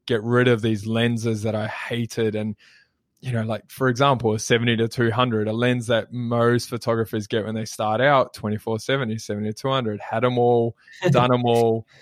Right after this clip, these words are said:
Speaker 1: And I remember putting up a post on a Facebook group, and I, I put it up, and I was pretty fresh, maybe a year or two. And I said, you know, "Who thinks," 'cause I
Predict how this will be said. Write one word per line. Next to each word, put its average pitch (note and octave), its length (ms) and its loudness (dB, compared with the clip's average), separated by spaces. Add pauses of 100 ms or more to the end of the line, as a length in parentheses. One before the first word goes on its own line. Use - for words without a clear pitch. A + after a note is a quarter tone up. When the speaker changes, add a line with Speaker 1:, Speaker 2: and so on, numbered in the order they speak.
(140)
Speaker 1:
And B2 120 -2
I C#3 60 6
remember G3 300 2
putting D3+ 340 -2
up D3 180 2
a A#2+ 60 0
post B2 420 2
on A#2+ 120 -2
a A2 60 -4
Facebook A#2 520 -4
group, A2 340 -2 (100)
and A2+ 320 -10 (340)
I, A#2+ 280 -2 (160)
I A#2 60 -4 (340)
put G3 140 -2
it D3+ 100 2
up, B2 240 4
and C3+ 80 -2
I C3 40 2
was C3 120 0
pretty G3+ 320 -4
fresh, G#2+ 500 -2
maybe C3 260 2
a A#2 40 4
year G#2+ 260 0
or G#2+ 80 0
two. A2+ 220 0
And A2+ 200 0 (480)
I A#2 100 0
said, B2 300 2
you B2+ 120 0
know, A#2 80 -2
"Who D#3+ 340 2
thinks," C#3 540 -2
'cause D3+ 160 -6
I B2+ 100 -6